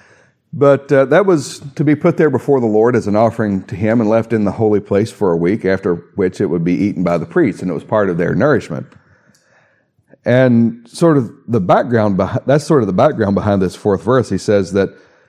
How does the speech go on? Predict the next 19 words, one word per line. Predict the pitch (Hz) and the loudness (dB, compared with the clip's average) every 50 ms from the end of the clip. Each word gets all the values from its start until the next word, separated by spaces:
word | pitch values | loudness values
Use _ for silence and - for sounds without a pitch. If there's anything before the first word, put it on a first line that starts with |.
| _ _ _ | _ _ _
your | - 117 143 156 | -2 0 0 2
bread's | 135 127 123 117 101 | 2 2 2 2 0
gonna | 113 113 107 101 | 0 -2 -2 0
be | 98 101 | -2 -2
polluted | - - 107 104 147 165 143 107 90 | -2 -2 -2 0 0 0 0 0 0
bread. | 92 87 87 90 | 0 0 0 0
It, | 92 - | 0 -2
it | 104 107 101 | -2 -2 -2
won't | 110 110 104 | 0 0 0
be | 101 92 | -2 -2
fit | - - - 165 131 98 - - - | -2 0 0 0 0 0 -4 -6 -4
to | 101 95 - | -2 -2 0
offer | 98 104 101 - - 90 87 87 85 - - _ _ _ _ _ - - | 0 0 0 -2 -2 -2 -2 -2 -4 -8 -14 _ _ _ _ _ -6 -4
in | 107 104 98 | -2 -2 -2
the | 92 | -2
house | - 110 101 95 95 - | -2 -2 -2 -2 -2 -4
of | 95 | -6
the | 82 87 | -6 -2
Lord. | 101 139 143 90 80 82 - | -2 0 -2 -2 -4 -10 -18